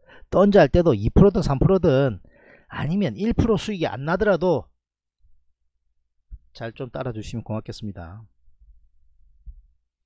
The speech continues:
어저께 하이닉스 별로 먹은 거 없는데 끊어 그랬습니다.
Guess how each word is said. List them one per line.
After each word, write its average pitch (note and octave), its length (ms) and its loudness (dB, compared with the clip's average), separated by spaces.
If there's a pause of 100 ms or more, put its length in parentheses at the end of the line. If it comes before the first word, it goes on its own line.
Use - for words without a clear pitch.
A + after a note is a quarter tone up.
(500)
어저께 G3+ 280 -14
하이닉스 F3 380 -10
별로 D3+ 180 -4
먹은 F#3+ 280 -2
거 G3+ 80 -2
없는데 D3+ 240 -6
끊어 C4 320 -6
그랬습니다. A2 680 -12